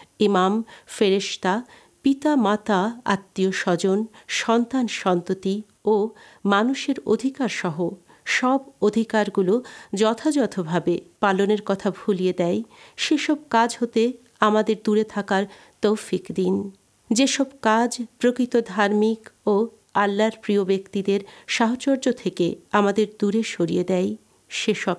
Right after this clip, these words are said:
থেকে আমাদের দূরে থাকার সুযোগ দিন।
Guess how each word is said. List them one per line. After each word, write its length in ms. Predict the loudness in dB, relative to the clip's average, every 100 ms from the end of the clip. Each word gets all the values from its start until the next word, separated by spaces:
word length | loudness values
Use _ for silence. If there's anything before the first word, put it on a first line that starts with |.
| -6
থেকে 400 | -8 -6 -6 -6 -12 -16 -4
আমাদের 360 | 0 2 0 0
দূরে 200 | 0 0
থাকার 380 | -2 -6 -4 -4 -4 -14 -14
সুযোগ 540 | -10 -4 -4 -2 -8 -4
দিন। 340 | 0 0 0